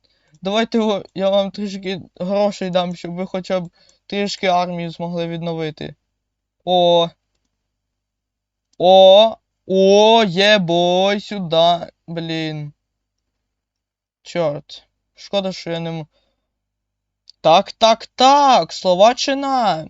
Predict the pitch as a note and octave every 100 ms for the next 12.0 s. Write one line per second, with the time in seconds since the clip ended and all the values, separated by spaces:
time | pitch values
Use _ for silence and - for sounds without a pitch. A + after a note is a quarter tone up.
0 | - _ _ _ _ _ _ - _ _
1 | _ _ - D#3 D3+ - - - _ F#3+
2 | A3 - G#3 E3+ D#3 D3+ C#3+ C3+ - _
3 | _ _ _ _ _ _ _ _ _ -
4 | F3+ E3+ D#3+ D#3+ D#3+ D#3 D3+ - _ _
5 | _ _ _ _ _ _ - - - C5
6 | C5 C5 B4+ A#4 G4+ F#4+ F#4 F4 F4 F4+
7 | F4+ E4+ C4 F#3+ - _ _ _ _ _
8 | _ - A#3+ C#4 B3+ - B3 A#3 A#3 A#3+
9 | A3+ - F3+ E3 D#3+ D3+ D#3+ D3 - -
10 | D3+ _ _ _ _ _ _ _ _ _
11 | D#3+ D3+ F3 F#3+ G3+ F#3 - F3 E3+